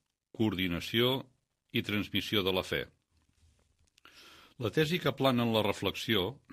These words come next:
és que cal, a nivell eclesial, una coordinació acurada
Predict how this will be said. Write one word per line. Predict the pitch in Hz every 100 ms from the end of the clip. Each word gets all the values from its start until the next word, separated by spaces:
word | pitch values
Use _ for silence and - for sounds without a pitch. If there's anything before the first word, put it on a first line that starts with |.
| -
és | - 147 -
que |
cal, | 143 139 127 95 -
a | 104
nivell | 104 143 135
eclesial, | - 120 92 113 131 139 - _
una | - 139 120
coordinació | - - 143 131 120 110 98 - 107 92
acurada | 92 - 95 123 135 143